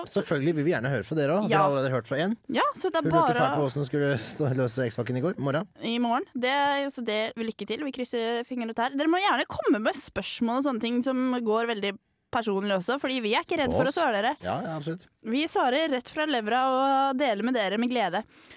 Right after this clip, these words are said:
Speaker 2: Eh, jeg vet ikke, Jon, er det noe du lurer på?
Speaker 1: Jeg har jo et par ting jeg har, eh, spart opp. Vi kan, eh, kjøre av gårde egentlig.
Speaker 2: Mm.
Speaker 1: Fyre opp en.
Speaker 2: Fyr opp en.
Speaker 1: Ja, jeg, eh, har, eh, skal ut og handle julegaver.
Speaker 2: Ja.
Speaker 1: Til min, eh, min, eh,
Speaker 2: Bedre halvdel.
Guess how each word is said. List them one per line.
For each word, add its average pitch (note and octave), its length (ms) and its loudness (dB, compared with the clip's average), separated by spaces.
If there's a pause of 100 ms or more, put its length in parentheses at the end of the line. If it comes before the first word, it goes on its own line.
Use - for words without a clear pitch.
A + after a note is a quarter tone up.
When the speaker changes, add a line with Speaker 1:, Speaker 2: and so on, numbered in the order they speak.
Speaker 2:
Eh, D#4 80 -2 (180)
jeg F4+ 140 2
vet E4+ 80 -4
ikke, F4+ 160 -2
Jon, A4 180 0
er C#4 120 2
det D4 40 0
noe C#4 140 2
du C4 160 2
lurer D#4 180 2
på? C4+ 80 2 (300)
Speaker 1:
Jeg D3+ 100 2
har A2+ 220 2
jo E3+ 140 4
et F3+ 200 2
par E3+ 120 -2
ting D3 180 -2
jeg D3+ 80 2
har, D#3 200 2
eh, D3+ 140 4
spart C#3+ 300 -4
opp. G3+ 80 -8
Vi E3+ 80 2
kan, D#3+ 200 -2
eh, D3+ 280 0
kjøre A#2+ 240 2
av B2+ 80 2
gårde A2 160 0
egentlig. A#3 260 0
Speaker 2:
Mm. A3+ 80 -2
Speaker 1:
Fyre D3 120 0
opp A#2+ 100 -2
en. F3+ 180 0 (720)
Speaker 2:
Fyr G3+ 160 0
opp F#3+ 100 -4
en. G3 180 -2
Speaker 1:
Ja, E3 280 2
jeg, F3 540 2
eh, F3 240 2
har, D3+ 420 2
eh, D#3 840 0 (200)
skal F3 200 0
ut D3 100 0
og D#3 80 -2
handle C3 240 0
julegaver. F#2 400 0 (140)
Speaker 2:
Ja. - 120 -2 (280)
Speaker 1:
Til B2+ 300 0
min, C3+ 260 0
eh, B2+ 800 0 (500)
min, C3 280 0
eh, B2+ 260 2
Speaker 2:
Bedre A#2+ 260 2
halvdel. F3+ 260 -4